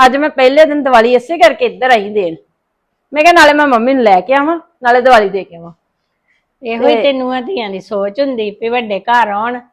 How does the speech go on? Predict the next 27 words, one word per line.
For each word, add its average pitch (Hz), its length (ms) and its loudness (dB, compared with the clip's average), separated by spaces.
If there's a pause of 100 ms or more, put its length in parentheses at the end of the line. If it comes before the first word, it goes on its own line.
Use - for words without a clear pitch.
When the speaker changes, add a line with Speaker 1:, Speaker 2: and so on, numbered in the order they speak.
Speaker 2:
ਤੇ 240 60 -12
ਫੇਰ 233 260 -4
ਹੀ 240 80 -6
ਤਿਉਹਾਰ 247 420 0
ਚੰਗਾ 185 280 -8
ਲੱਗਦਾ। 175 420 -12 (180)
Speaker 1:
ਤੇ 262 80 -4
ਹਾਂਜੀ, 240 400 0 (220)
ਬਾਕੀ 277 280 0
ਜੇ 277 140 2
ਤੂੰ 277 220 -4
ਕਹੇ, 269 300 -2
ਤੁਸੀਂ 269 220 -6
ਕਹੋ 269 180 0
ਨਾ 403 100 -2
ਗੁੱਸੇ 262 320 -2
ਦੀ 240 120 -2
ਗੱਲ, 220 200 0 (100)
ਗੁੱਸਾ 277 280 0
ਮੈਨੂੰ 294 200 -4
ਤਾਂ 254 280 4
ਲੱਗਾ 247 260 2 (540)
ਕਿ 339 40 -8
ਤੁਸੀਂ 370 320 4
ਹੈਗੇ 285 280 6
ਹੀ 302 140 4
ਇੱਥੇ, 220 320 0